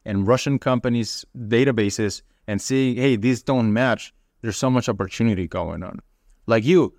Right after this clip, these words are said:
you are deep into seeing what's going on in the, in these fights. You saw there was a Twitter-only influencer that was fighting in the U F C or something, or li-, like, an event. And you're like,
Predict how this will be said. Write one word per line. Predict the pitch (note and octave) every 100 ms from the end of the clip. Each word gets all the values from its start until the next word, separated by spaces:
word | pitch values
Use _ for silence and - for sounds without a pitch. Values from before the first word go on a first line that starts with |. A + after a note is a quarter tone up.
| _
you | A#2 C#3 F3
are | E3+
deep | C3 C#3 C#3+ D3+ -
into | C3 - A#2+
seeing | - - B2 B2
what's | A#2 -
going | A2+ A2
on | A2+
in | A2+
the, | G#2+ G#2
in | C3 A2+
these | A2+ -
fights. | - A2 E3+ - - _ _ -
You | D3
saw | - E3+
there | E3 E3+
was | D#3
a | A#2+
Twitter-only | - - D#3 E3+ - C3+ D3 D3+ D3
influencer | C#3 D3 - A2 G#2 - A#2
that | G2+ G2
was | G2+ -
fighting | - C3 B2 G#2+ F#2+ G#2 - _ _ _ C3
in | A#2+
the | A#2
U | A#2
F | G#2+
C | - C3+ B2
or | G2
something, | A2 G2+
or | G#2+ A#2
li-, | A#2+ A#2+
like, | B2 A2+
an | G#2+ G2+
event. | F#2 D#3 A2+ - _ _ -
And | -
you're | A#2+
like, | C3 A#2 G2